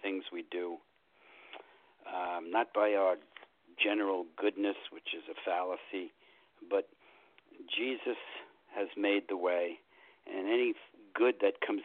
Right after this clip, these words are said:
out of our lives in purpose or in behavior is really just an expression of obedience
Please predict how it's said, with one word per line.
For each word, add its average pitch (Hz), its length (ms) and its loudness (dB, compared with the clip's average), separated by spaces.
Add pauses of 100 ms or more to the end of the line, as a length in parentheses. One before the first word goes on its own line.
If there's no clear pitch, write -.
out 104 220 2
of 101 160 0
our 95 160 6
lives 85 560 -2 (720)
in 101 160 -2 (100)
purpose - 480 0 (720)
or 95 260 -2
in 92 240 -6
behavior 107 840 0 (680)
is 98 160 -8 (140)
really 107 420 0
just 101 240 -8 (100)
an 85 100 -8
expression - 760 2
of 104 120 -4
obedience 98 760 -4